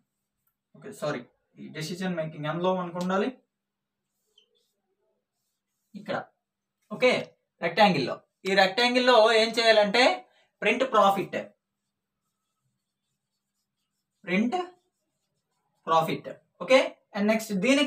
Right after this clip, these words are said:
continuation ఏంటి అంటే మళ్ళీ దీన్ని తీసుకొచ్చి ఇక్కడికి attach చేయాలండి. అక్కడ profit ఆ loss అనేది print అవ్వాలి. అవి వచ్చిన తర్వాత stop అండి. ఇక్కడ వరకు ఈ రెండు equal అండి.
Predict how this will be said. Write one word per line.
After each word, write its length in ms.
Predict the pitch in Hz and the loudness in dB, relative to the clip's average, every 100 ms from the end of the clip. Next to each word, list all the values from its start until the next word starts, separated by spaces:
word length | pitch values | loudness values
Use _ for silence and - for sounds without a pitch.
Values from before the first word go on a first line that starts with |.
| 254 | 0
continuation 560 | 247 262 254 240 240 233 | 0 2 0 0 -4 -4
ఏంటి 160 | 220 208 | 0 2
అంటే 200 | 196 254 - - _ _ _ 196 | 2 0 0 -6 _ _ _ -2
మళ్ళీ 240 | 220 262 208 240 262 190 185 | 2 4 2 2 0 -4 -2
దీన్ని 320 | 254 269 262 254 | 0 2 2 2
తీసుకొచ్చి 460 | 254 - 233 202 269 415 - _ _ 208 | -2 -2 -4 -2 -2 -4 -8 _ _ -10
ఇక్కడికి 240 | 226 214 | -4 0
attach 220 | 214 226 226 | 2 2 0
చేయాలండి. 420 | 220 196 185 190 240 | 2 2 2 0 0
అక్కడ 140 | 202 - | -2 -2
profit 340 | 185 208 240 233 | 2 2 2 0
ఆ 40 | 208 | 2
loss 200 | 196 196 | 2 2
అనేది 240 | 196 185 180 | 2 0 -4
print 200 | 185 196 202 | -4 0 2
అవ్వాలి. 300 | 190 190 233 254 - _ _ _ 202 | 4 4 2 -2 -10 _ _ _ 0
అవి 100 | 220 | 0
వచ్చిన 200 | 214 214 | 2 2
తర్వాత 200 | 208 233 | 2 0
stop 260 | - 170 - | 0 0 0
అండి. 140 | 95 - _ _ _ _ _ - 190 | -4 -12 _ _ _ _ _ -14 -8
ఇక్కడ 160 | 233 233 | 0 4
వరకు 220 | 220 240 269 | 4 4 2
ఈ 20 | 233 | 2
రెండు 180 | 226 247 240 | 2 2 -2
equal 280 | 226 240 180 | -2 0 0
అండి. 140 | 113 | 0